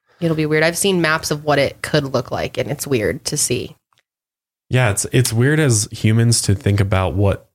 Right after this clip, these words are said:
Speaker 2: it could be like
Speaker 1: Mm-hmm.
Speaker 2: when we just expect everything to stay the same as it, as we've always known it.
Speaker 1: Mm-hmm.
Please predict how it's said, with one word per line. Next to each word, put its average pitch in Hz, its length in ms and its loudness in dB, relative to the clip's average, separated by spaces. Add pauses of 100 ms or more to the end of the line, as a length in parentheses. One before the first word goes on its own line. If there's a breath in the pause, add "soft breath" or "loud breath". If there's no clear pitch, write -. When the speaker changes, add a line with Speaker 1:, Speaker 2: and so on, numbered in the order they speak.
(120)
Speaker 2:
it - 160 2
could 98 340 0
be 98 220 4
like 110 480 0
Speaker 1:
Mm-hmm. 156 440 0
Speaker 2:
when 101 280 4
we 107 220 4
just 107 220 2
expect 98 380 0
everything 98 360 2
to 95 60 2
stay 95 220 0
the 90 100 0
same 95 320 0
as 98 160 4
it, - 160 0 (380)
as 95 260 0
we've 98 200 4
always 95 240 2
known 92 240 4
it. 127 240 0
Speaker 1:
Mm-hmm. 156 320 2